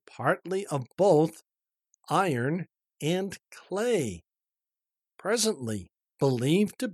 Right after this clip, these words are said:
be the revived Roman Empire with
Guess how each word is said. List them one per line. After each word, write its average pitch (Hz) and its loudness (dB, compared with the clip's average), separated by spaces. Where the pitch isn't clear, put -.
be 120 -2
the 151 -2
revived 147 0
Roman 151 2
Empire 139 -4
with 147 2